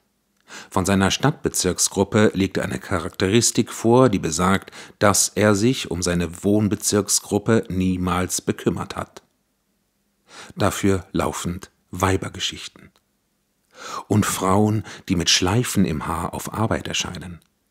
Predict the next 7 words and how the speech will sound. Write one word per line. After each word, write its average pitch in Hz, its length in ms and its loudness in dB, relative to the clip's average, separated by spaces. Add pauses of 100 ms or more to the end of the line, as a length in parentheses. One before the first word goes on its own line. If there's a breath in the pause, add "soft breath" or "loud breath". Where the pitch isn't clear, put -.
(580 loud breath)
Und 95 180 2
Männer, 90 520 2 (260 loud breath)
die 104 100 6
es 85 160 4
ihnen 85 240 -4
gleich 117 340 0
tun. 78 340 -12